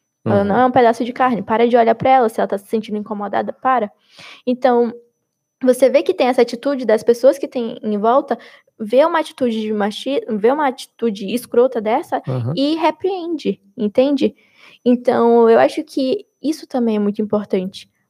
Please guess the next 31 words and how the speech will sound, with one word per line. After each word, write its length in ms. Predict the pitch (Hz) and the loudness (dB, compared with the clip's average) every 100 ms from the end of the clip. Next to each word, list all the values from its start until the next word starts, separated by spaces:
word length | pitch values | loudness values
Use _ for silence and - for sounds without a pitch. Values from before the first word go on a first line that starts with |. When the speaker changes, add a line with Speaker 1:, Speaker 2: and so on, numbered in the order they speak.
| - | -4
Speaker 1:
A 80 | 240 | -2
pessoa 520 | 247 247 240 247 240 | 2 0 4 4 6
não 380 | 240 240 247 302 | 4 4 2 0
ser 300 | - - 285 | -6 0 4
omissa 520 | 285 285 294 - 233 | 4 0 -6 -4 -2
nessas 280 | 226 214 220 | -2 0 -4
situações, 680 | - 208 214 208 - 208 202 | -4 -2 0 0 -2 -4 -2
entendeu? 500 | 214 208 196 208 254 - - - | -4 -4 0 4 2 0 -20 -2
Às 140 | 233 | 2
vezes 220 | 233 240 220 | 4 4 2
o 60 | |
cara 320 | 233 254 330 | 0 0 0
não 120 | 349 294 | -2 -4
faz 220 | - 247 | -2 -4
isso 180 | 226 - | -4 -6
com 100 | 220 | -4
a 20 | |
mulher, 360 | 214 214 269 - | 0 0 0 -4
mas 220 | - 220 220 | -4 -2 2
vê 100 | 214 | 4
o 60 | |
outro 260 | 214 226 - | 4 2 0
fazendo 400 | 214 202 240 240 | -2 0 0 -2
e 100 | 269 | -4
deixa. 360 | 180 214 320 - - | 0 0 -2 -10 -6
Speaker 2:
E 100 | 117 | -2
não 120 | 110 | 0
fala 220 | 247 113 | 0 0
Speaker 1:
Então, 120 | 113 110 | 2 0
Speaker 2:
nada, 180 | 104 - | -2 -6
né? 160 | 156 | -10